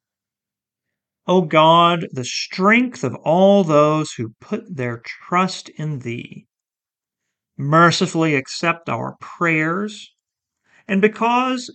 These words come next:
through the weakness of our mortal nature we can do no good thing without thee,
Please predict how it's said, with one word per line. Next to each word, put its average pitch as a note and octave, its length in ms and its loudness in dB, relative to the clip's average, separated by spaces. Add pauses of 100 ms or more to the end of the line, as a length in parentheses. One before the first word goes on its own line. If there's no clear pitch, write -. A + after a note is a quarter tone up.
(160)
through G3+ 180 -2
the E3 120 0
weakness A#3 840 -4 (260)
of B2+ 100 -8
our B2+ 160 0
mortal E3+ 540 -2
nature C#3 680 -6 (500)
we D3+ 140 -6
can C#3+ 220 -6
do E3+ 200 -2
no E3+ 360 -2
good F#3 500 -2
thing C3 640 -4
without C#3 640 -8
thee, - 380 -18